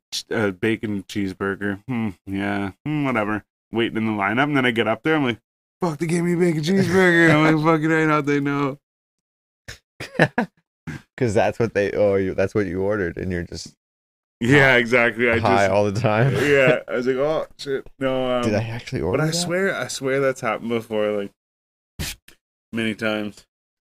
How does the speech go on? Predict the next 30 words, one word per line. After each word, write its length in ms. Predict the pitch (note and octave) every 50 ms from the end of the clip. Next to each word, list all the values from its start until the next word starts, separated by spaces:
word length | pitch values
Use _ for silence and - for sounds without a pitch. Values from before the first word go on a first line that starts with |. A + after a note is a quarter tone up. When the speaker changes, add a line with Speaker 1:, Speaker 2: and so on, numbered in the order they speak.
| _ _ - _ _ _ -
Speaker 1:
So 160 | - A2 G#2+
yeah, 260 | G#2+ G#2+ G#2 G#2 G#2+
I 40 | A2+
don't 120 | A#2 A#2+
know. 220 | A#2 A2+ A#2 A2+ - _ _ _ _ _ _ _ _ _ -
Again, 340 | B2 B2 C3 C3 A#2+ A2 A2
like 120 | A2+ G2+
you 80 | G2+ G2
said, 280 | - G#2+ G2 G2 G2
there's 200 | F#2+ G2+ G2+ F#2+
the 60 | _ _ -
chance 300 | - A2+ G#2 G#2+ G2+ -
that 120 | G#2+ G#2 F#2+
I, 200 | E2+ F2 - - _ _ _ _ _ - A2+
I 80 | B2+
even 220 | C#3 C3+ C3 C#3 B2
chalked 320 | - B2 A#2 A2 - -
this 220 | A2+ G#2+ - -
one 100 | A#2+ G#2+
up 160 | A2 A2 G#2 -
as 100 | A2 G2
like, 140 | G#2+ G#2 G2 -
"Well, 240 | B2 B2+ B2+ B2+ B2+
hot 220 | C3 C3+ C#3 C#3 -
peppers 320 | C#3+ C#3 C3+ C3+ C3 A#2+
and 100 | A#2+ G#2+
hot 240 | G#2+ G#2+ G#2+ G#2+ -
sauce 260 | - A2+ A2+ A#2 G#2
are, 140 | A2+ G#2+ G#2
like, 240 | G2+ G2 - - -